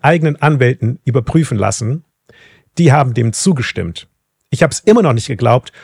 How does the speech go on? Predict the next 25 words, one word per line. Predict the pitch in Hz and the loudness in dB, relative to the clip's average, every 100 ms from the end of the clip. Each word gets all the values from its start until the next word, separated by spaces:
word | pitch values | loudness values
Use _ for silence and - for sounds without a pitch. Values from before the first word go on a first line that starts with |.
| - | -12
und | - | -2
ich | 139 143 | 0 2
habe | 143 139 | 0 0
einen | 127 127 _ | -2 -2 _
unabhängigen | 208 202 - 131 117 110 | 2 2 0 -2 -2 -2
Anwalt | 117 117 104 101 | -2 -2 0 -4
gefragt, | - 110 110 117 117 - | -6 -6 -2 -2 -2 -2
Brian | 127 123 113 | -2 0 0
Jones, | 127 123 117 - - _ _ _ | 0 0 -2 -10 -20 _ _ _
der | 143 | 0
hat's | 147 - | 0 0
auch | 160 208 - - - | 2 2 2 -8 -6
bestätigt. | 113 - 117 - 101 - - _ _ _ _ _ _ _ - | -6 -2 -4 -4 -8 -12 -20 _ _ _ _ _ _ _ 0
Unter | 185 208 175 | 2 4 2
dem | 151 131 | 0 -2
virginianischen | 117 120 131 180 202 - 156 | -2 0 0 2 0 -4 -4
Gesetz | 120 113 117 - - _ _ _ - | -2 -2 -4 -8 -10 _ _ _ -10
kann | - 190 190 - | -2 0 0 -4
ich | 135 143 - - | -4 -4 -6 -10
keinen | - 127 127 - | -4 -4 -4 -2
Antrag | 135 143 107 110 | -2 -2 -4 -6
stellen, | - - 101 101 - _ _ _ _ _ _ _ - | -6 -6 -6 -8 -12 _ _ _ _ _ _ _ -6
weil | 110 135 | 2 2
die | 131 | 2
Bedingungen | 120 117 98 208 170 113 117 | -2 -2 2 4 4 2 -2